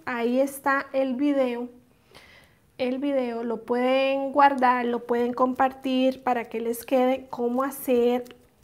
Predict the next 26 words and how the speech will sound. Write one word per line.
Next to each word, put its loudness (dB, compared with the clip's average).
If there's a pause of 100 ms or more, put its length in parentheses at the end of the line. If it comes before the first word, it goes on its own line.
los 2
esténciles -2
de -2
forma -8
manual. -8 (560)
De 12
hecho, 4 (100)
vean 10
lo 8
que 10
es, 6
es -2
que 4
la 6
gente 0
de 6
verdad 4
es 2
increíble. 0 (560)
Ahí 6
le 6
pusieron 4
un 0
comentario 0 (1040)
que 8
hizo 2